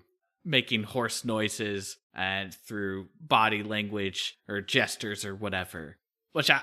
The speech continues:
I thought was just an interesting concept to have in a movie like this. And that's where you get this narration from Matt Damon. And I'm,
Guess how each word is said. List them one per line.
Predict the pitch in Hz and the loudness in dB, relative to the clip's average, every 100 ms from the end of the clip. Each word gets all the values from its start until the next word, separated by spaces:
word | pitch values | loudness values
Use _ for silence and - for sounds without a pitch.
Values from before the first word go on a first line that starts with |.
| - | 8
I | 208 | 8
thought | - 202 131 | 10 6 8
was | 135 | 4
just | - 170 - | 6 2 4
an | 120 | 4
interesting | 127 - 120 117 104 | 4 2 -2 -2 -2
concept | - 123 127 120 - | 2 4 4 -2 0
to | 110 | 2
have | 95 120 120 107 - - | 6 6 6 0 -4 0
in | 117 | 2
a | 110 | 6
movie | 113 135 151 | 6 6 6
like | 165 - | 6 6
this. | 202 202 - - _ _ - | 4 4 2 -6 _ _ 2
And | 131 123 117 104 98 - _ | 6 6 4 2 -2 -8 _
that's | 131 135 - - | 8 10 8 0
where | 123 117 117 | 4 6 6
you | 110 120 | 4 0
get | 113 123 113 110 - - _ _ _ _ | -2 2 4 2 -2 -10 _ _ _ _
this | 131 110 - | -2 -2 -2
narration | 131 120 110 104 127 180 - - 107 95 92 87 _ | 0 4 4 6 8 8 8 4 2 0 -2 -6 _
from | _ - 147 107 98 95 - _ | _ -2 2 2 0 -6 -10 _
Matt | 123 123 131 120 - _ - | -6 6 6 6 2 _ 0
Damon. | 143 143 147 123 98 90 92 - | 6 8 8 6 4 2 -4 -2
And | 123 | 6
I'm, | 120 120 110 | 6 6 0